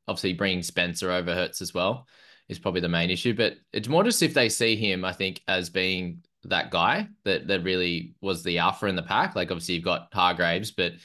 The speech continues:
he doesn't move as well as what May does at the moment, being a younger player. Um, so it's just if they need that body, really, like, 'cause they've got heaps of good players, like, he just brings something different. So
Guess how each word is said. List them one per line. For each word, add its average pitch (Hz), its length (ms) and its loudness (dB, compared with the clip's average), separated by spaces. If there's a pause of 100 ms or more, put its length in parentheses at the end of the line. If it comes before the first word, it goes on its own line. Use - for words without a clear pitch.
(260)
he 101 80 -4
doesn't 98 220 0
move 95 220 2
as 87 120 -4
well 85 380 0 (160)
as 90 200 -4
what 90 220 -4 (340)
May 92 240 0
does 87 440 -4 (260)
at 85 80 -8
the 85 60 -6
moment, 87 280 0
being 85 380 0
a 87 60 -4
younger 82 280 0
player. 92 440 0 (280)
Um, 87 220 0
so - 80 -4
it's 104 80 -2
just 185 180 2
if - 120 -2
they 85 120 4
need 87 380 -2
that 87 220 0
body, 110 280 0
really, 82 240 -4
like, 101 260 0
'cause 101 120 -4
they've 104 100 0
got - 200 -2
heaps - 320 -6
of 85 240 -8
good 95 200 -2
players, 87 540 2
like, 90 180 0
he 98 160 2
just 95 220 -6
brings 90 240 -2
something 87 300 -4
different. 170 440 -2
So 90 360 2